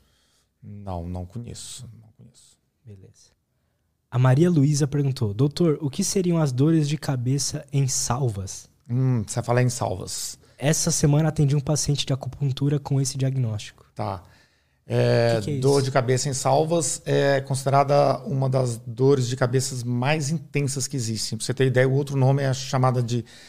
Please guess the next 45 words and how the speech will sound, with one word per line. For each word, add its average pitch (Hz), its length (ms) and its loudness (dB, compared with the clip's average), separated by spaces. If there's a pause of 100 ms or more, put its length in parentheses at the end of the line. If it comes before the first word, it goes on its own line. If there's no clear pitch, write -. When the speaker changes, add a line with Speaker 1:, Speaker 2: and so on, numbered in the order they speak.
(340)
Speaker 1:
dor 147 220 6
de 147 100 0
cabeça 143 520 2
ou 139 100 0
cefaleia 135 480 0
do 131 100 2
suicida. 107 680 -4 (540)
É 110 60 -6
uma 113 120 -2
dor 117 100 2
de 117 60 -4
cabeça 123 360 0
extremamente 165 920 0
intensa. 117 420 -4
A - 40 -6
pessoa 127 320 0
desperta, 135 640 0
geralmente 139 360 2
ela 131 100 4
é - 20 4
mais 135 220 2
comum 123 420 2
em 139 160 2
homens, 143 420 2
em 135 40 2
homens 131 280 2
de 117 100 -2
meia 123 180 2
idade, 120 360 2
em 127 40 -4
torno 123 200 -2
de 113 80 -6
cinquenta 120 400 -4
anos, 117 340 -4 (540)
que - 80 -2
acordam 151 540 4
à - 20 2
noite 135 340 2
com - 120 -6
uma 135 100 0
dor 135 160 0
de 131 60 0
cabeça 131 320 -4
muito 147 500 4
intensa. 131 560 -2